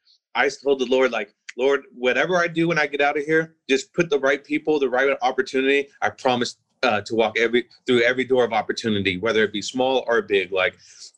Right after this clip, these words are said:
wh-, whatever people you surround me with, I know y-, they're gonna be there for, for a good reason. You know, I know they're not,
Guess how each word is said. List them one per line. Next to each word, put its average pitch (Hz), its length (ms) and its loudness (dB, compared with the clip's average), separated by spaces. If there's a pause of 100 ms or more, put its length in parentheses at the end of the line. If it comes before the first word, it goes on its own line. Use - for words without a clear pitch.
(100)
wh-, 123 180 0 (100)
whatever 135 360 2
people 165 280 -2
you 160 120 2
surround 156 340 0
me 165 80 -2
with, 170 260 0 (400)
I 120 120 0
know 135 180 0
y-, 131 160 0 (100)
they're 123 120 2
gonna 120 160 0
be 117 160 2
there 110 280 2
for, 113 340 -2 (100)
for 107 160 2
a 101 80 -8
good 110 180 0
reason. 95 400 -2
You 95 80 -4
know, 95 120 2 (140)
I 101 120 0
know 110 180 0
they're 107 140 2
not, 104 300 -2